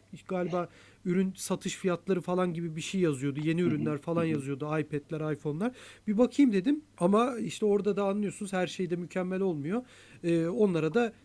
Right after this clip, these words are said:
Speaker 1: tıkladığınız zaman hiçbir sayfaya gitmiyordu. Sadece Apple'ın sitesinin aynısını yapmış. Nasıl olsa kimse tıklamaz belki oralara diye. İnsanlar belki kredi kartı numaralarını oraya verirler, ödemelerini
Speaker 2: Hı hı.
Speaker 1: yaparlar,
Speaker 2: Hı hı.
Speaker 1: giderler diye.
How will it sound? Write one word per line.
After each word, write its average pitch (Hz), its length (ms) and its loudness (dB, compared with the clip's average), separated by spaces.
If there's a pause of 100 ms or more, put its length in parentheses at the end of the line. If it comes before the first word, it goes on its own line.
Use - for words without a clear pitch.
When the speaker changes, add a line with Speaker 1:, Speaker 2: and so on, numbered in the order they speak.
Speaker 1:
tıkladığınız 190 520 0
zaman 151 240 0
hiçbir 196 240 -6
sayfaya 160 380 -2
gitmiyordu. 139 540 -4 (300)
Sadece 160 520 0
Apple'ın 170 240 -4
sitesinin 170 440 -8
aynısını 160 460 -4
yapmış. 175 520 -6
Nasıl 165 280 -4
olsa 151 180 -8
kimse 151 300 -10
tıklamaz 156 560 -4
belki 139 280 -4
oralara 127 420 -4
diye. 160 220 -4 (100)
İnsanlar 156 540 -4 (160)
belki 143 300 -8
kredi 147 260 -6
kartı 143 380 -8
numaralarını 143 540 -6
oraya 139 300 -6
verirler, 135 400 -4
ödemelerini 139 500 -2
Speaker 2:
Hı 120 40 0
hı. 123 40 2
Speaker 1:
yaparlar, 147 440 0
Speaker 2:
Hı 180 40 -4
hı. 156 40 -8
Speaker 1:
giderler 156 500 -2
diye. 226 140 -4